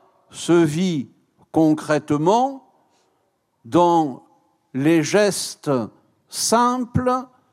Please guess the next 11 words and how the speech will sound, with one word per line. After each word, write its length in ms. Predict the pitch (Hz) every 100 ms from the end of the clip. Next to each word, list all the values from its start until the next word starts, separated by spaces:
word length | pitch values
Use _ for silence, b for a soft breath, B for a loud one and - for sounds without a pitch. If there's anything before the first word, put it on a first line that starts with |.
| _ _ _ _
de 200 | 117 139
la 180 | 156 165
rencontre, 1080 | 147 160 160 151 262 262 247 - 247 254 226 _ _ _ _ _ _ _
de 120 | 139
la 180 | 165 165
prière 460 | - 165 165 170
en 160 | 156 156
commun, 600 | 156 160 160 175 214 226 - _ _ _ _ _ _ _
du 220 | 110 156
soutien 480 | 151 170 165 - 170
mutuel. 680 | 165 170 165 143 151 107